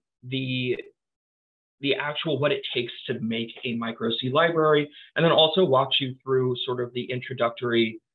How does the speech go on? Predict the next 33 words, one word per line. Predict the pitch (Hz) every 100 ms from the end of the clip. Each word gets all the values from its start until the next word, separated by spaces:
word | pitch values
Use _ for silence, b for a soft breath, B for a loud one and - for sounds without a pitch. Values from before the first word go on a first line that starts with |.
| _ -
uh, | 123 120 117 - _
computation | 143 131 123 117 131 127 123
of | 117 113
really | 143 139
how | 139 147
to | 147 - -
Q | 131 131 - -
C, | 117 113 113 - _ _ 117
um, | 113 113 117 120
micro | 117 113 117 113
C | - - -
data. | 113 113 - _ B B B
And | 147 147
the, | 151 147
the | 143
structure | - 220 214 185
of | 156
these | 135 127 123 - -
sort | 131 123
of, | 117 - -
uh, | 120 117 110 117 - -
Ask | 131 -
the | 123 127
Experts | 123 - - 120 113 -
webinar | 113 117 117 110
are | 120 123
split | 180 -
fifty | 175 185 185
fifty | 135 135 147
between | 127 - 131 131
a | 123
walkthrough | 120 120 - 156
presentation, | 147 156 135 113 - 180